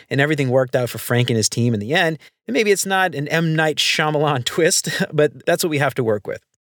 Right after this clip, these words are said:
Great stories are simple and focused. In all, that story about Frank was only about two and a half minutes. It wasn't that long. But I was able to tell you quite a bit about Frank and the work that we did and the importance of the work that we did. And I didn't get into the gritty details of how we did anything.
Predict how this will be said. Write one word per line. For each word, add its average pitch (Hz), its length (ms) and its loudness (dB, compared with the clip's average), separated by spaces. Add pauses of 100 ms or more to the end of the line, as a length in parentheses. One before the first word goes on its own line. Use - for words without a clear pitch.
(840)
Great 180 180 2
stories 170 440 0
are 143 60 -2
simple 127 380 0
and 101 140 -6
focused. - 460 0 (420)
In 220 120 0
all, 185 220 2
that 170 140 -2
story 240 360 2
about 160 320 0
Frank 180 340 -2
was 135 100 0
only 185 260 0
about 170 240 2
two 139 140 -2
and 131 80 2
a 117 40 0
half 117 220 0
minutes. 85 320 -6
It 127 60 -12
wasn't 175 280 2
that 156 160 0
long. 107 240 -6 (500)
But 143 100 -2
I 190 100 2
was 226 160 0
able 165 200 0
to 120 80 -10
tell 139 160 0
you 120 120 0
quite 247 340 0
a 175 120 -2 (100)
bit 220 200 2
about 135 240 0
Frank 269 520 -2
and 120 120 0
the 113 80 -2
work 156 360 0
that 170 140 0
we 143 120 -2
did 117 320 0
and 131 100 -2
the 110 100 -2
importance 269 540 0
of 135 80 0
the 110 100 -6
work 98 220 -4
that - 120 -8
we 85 80 -8
did. 147 280 -2
And 180 180 -2
I 180 100 0
didn't 302 220 -2
get 226 180 2
into 190 380 0
the 151 80 0
gritty 151 300 0
details 131 520 0
of 110 100 -6
how 247 440 0
we 190 160 0
did 247 160 0
anything. 277 500 -2